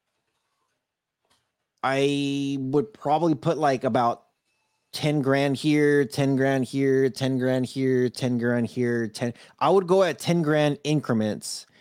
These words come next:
on all these different types of coins up until I got to my ten million, which means I would have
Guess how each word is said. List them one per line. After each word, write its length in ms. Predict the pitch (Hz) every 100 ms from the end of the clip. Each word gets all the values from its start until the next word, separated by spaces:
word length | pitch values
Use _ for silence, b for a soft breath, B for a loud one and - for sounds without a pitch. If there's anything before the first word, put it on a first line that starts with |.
| b b b
on 160 | 120 123
all 280 | 127 139 139
these 160 | 135
different 320 | 127 127 127 117
types 200 | 113 -
of 60 |
coins 420 | - 131 139 147 -
up 180 | 139 139
until 340 | 131 - 127
I 100 | 110
got 260 | 120 127 127
to 100 | -
my 180 | 131 113
ten 260 | - 131 123
million, 240 | 123 107
which 180 | 110 156
means 200 | 175 139
I 80 | 147
would 120 | 139
have 240 | 131 127